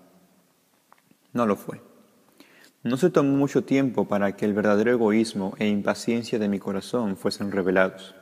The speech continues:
Pero yo procuré negar lo que Dios estaba revelando claramente. Luché para autoconvencerme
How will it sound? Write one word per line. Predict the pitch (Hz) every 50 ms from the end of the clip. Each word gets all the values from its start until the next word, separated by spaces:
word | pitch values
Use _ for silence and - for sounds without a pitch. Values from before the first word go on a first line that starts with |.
| - - - _ _ - _ _ _ _ _ _ _ _ _ _ _ _
Pero | - 107 107
yo | 107 101 120 120
procuré | - 156 151 143 - 143 123 117 110 104
negar | 101 104 101 98 101 113 110 98 95 -
lo | 98 95 90
que | - 104 98
Dios | 101 104 104 107
estaba | 104 - - 104 101 101
revelando | 95 98 95 90 95 95 104 104 101 95 95 90
claramente. | - - 95 90 92 92 98 95 92 - - - - - _ _ _ _ _ _ _ _ _ _ _ _ _ _ _ _ _ _ _
Luché | - 117 113 - 151
para | 147 175 170 165
autoconvencerme | 151 143 - 131 117 107 - 113 104 110 110 107 104 98 - 143 139 135 120 101 95 92 104 -